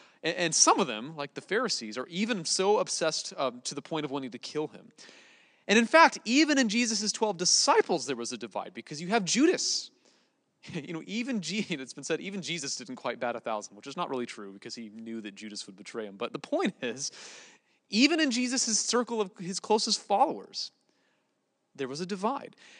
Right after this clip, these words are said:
And so it's kind of one of the great riddles of Jesus. Why is this? Why is it that, that there's always, you know, people seeing the exact same Jesus, doing the exact same things, and yet there's these two dramatically different responses to him? Um, you know, what gives?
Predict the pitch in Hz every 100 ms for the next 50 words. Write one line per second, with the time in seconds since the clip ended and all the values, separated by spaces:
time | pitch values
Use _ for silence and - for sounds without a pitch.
0 | - 196 233 - - 359 269 196 160 185
1 | 170 135 180 160 117 127 120 175 175 -
2 | 160 220 208 269 165 113 131 160 190 180
3 | 165 135 131 - - _ 147 147 135 143
4 | 160 160 139 - 131 147 127 - - -
5 | 220 277 269 233 226 202 208 180 170 196
6 | 302 - 254 226 156 143 147 151 151 151
7 | 165 156 185 285 - 190 185 127 139 151
8 | 160 156 151 160 - - 247 196 185 190
9 | 196 170 165 - 131 - 208 208 - 110
10 | 101 - - - - 143 135 180 214 349
11 | 311 339 - - -